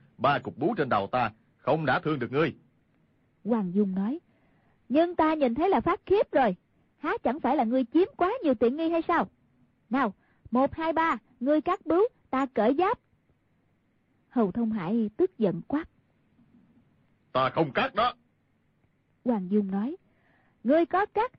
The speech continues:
Speaker 2: cũng vẫn còn chiếm tiện nghi mà." Hầu Thông Hải tức giận nói:
Speaker 1: "Ta không mắc lừa ngươi đâu, nói thế nào cũng không cắt."
Speaker 2: Âu Dương Khắc thấy tình hình bất lợi,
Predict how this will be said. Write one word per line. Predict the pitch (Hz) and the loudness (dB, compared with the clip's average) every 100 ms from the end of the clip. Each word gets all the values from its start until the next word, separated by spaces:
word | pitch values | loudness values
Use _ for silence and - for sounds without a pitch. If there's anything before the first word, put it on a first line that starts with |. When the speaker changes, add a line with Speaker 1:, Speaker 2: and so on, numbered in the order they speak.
| _ _ - | _ _ -2
Speaker 2:
cũng | 277 349 | -2 0
vẫn | 262 | 0
còn | - 226 | 0 0
chiếm | 294 415 | 2 2
tiện | - 254 | 2 0
nghi | 370 381 | 0 0
mà." | 320 302 - _ _ _ _ _ _ _ _ _ _ | 0 -2 -8 _ _ _ _ _ _ _ _ _ _
Hầu | - 220 | -4 -2
Thông | 185 220 | 0 -2
Hải | 220 170 226 | -2 -4 -4
tức | - 392 | -2 -2
giận | 240 208 | 0 -2
nói: | 185 220 359 - _ _ _ _ _ | -2 -6 -6 -12 _ _ _ _ _
Speaker 1:
"Ta | - 123 127 | -4 -2 0
không | 127 127 | -2 -6
mắc | 123 117 | -6 -2
lừa | 135 | -2
ngươi | 120 151 | 0 0
đâu, | - - _ _ _ _ _ _ _ _ _ | 0 -4 _ _ _ _ _ _ _ _ _
nói | 101 120 202 135 | -6 0 0 0
thế | 175 | -2
nào | 190 120 92 - | -2 -4 -6 -10
cũng | - 113 | -10 -8
không | - 160 | -4 -2
cắt." | 214 247 _ _ _ _ _ _ _ _ _ _ _ | -2 -4 _ _ _ _ _ _ _ _ _ _ _
Speaker 2:
Âu | - 247 | 2 2
Dương | 208 208 | 2 0
Khắc | - 320 - - - _ - | -2 -8 -10 -18 -18 _ -2
thấy | 381 | 0
tình | - 214 | 2 0
hình | 202 202 175 | 0 -2 0
bất | 330 - | -2 -2
lợi, | 226 190 175 190 | 0 0 2 0